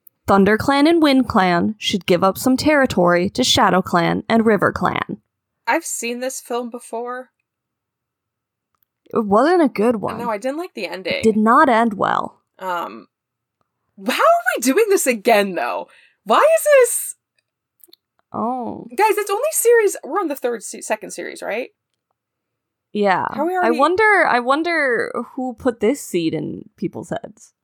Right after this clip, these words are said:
Speaker 2: Was it hot?
Speaker 1: ThunderClan and WindClan cats yowl
Speaker 2: <gasps>
Speaker 1: in protest.
Speaker 2: Oh my god.
Speaker 1: Wo-, One star leaps to his paws, bristling. "Never!"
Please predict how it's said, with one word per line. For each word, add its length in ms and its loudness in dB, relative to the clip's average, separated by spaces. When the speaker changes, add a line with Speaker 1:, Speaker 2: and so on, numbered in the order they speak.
Speaker 2:
Was 180 -4
it 80 0
hot? 180 2
Speaker 1:
ThunderClan 460 2
and 80 0
WindClan 520 0
cats 340 0
yowl 420 4
Speaker 2:
<gasps> 40 0
Speaker 1:
in 80 -4
protest. 800 -4
Speaker 2:
Oh 260 0
my 240 -6
god. 600 -4
Speaker 1:
Wo-, 220 -2
One 320 2
star 280 2
leaps 320 -2
to 120 -2
his 160 -2
paws, 440 0
bristling. 760 -4
"Never!" 720 2